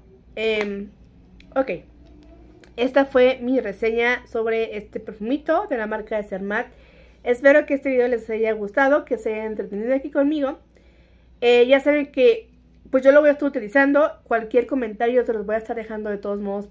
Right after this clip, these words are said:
aquí abajito en la cajita de descripción, si me duró todo el día y todo eso. Pero la verdad es que, como les digo, aparte en perfume de niños, siento que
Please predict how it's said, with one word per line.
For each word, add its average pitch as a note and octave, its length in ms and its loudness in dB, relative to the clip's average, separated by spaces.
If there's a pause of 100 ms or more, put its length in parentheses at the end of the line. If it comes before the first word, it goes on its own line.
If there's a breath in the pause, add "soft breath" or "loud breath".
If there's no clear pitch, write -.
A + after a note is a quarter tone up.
(120)
aquí F#3+ 240 -12
abajito G#3 300 -10
en G3+ 60 -8
la G3 80 -10
cajita G3 300 -14
de G#3 100 -8
descripción, C4 800 -2
si A3+ 160 -12
me G3 80 -6
duró F#3 240 -10
todo F#3+ 180 -14
el A3 140 -12
día C#4+ 440 -2
y A3 120 -8
todo G#3+ 240 -8
eso. A3 280 -6 (580 soft breath)
Pero G4+ 440 2
la C4+ 140 4
verdad C4+ 240 4
es D4 100 -4
que, E4 260 -6
como B3+ 180 -2
les A3 120 -4
digo, A#3 220 -2
aparte C4+ 600 0
en B3+ 140 -2
perfume D4 320 -2
de C4 120 0
niños, C4 520 -6
siento B3+ 460 -4
que A3 340 -2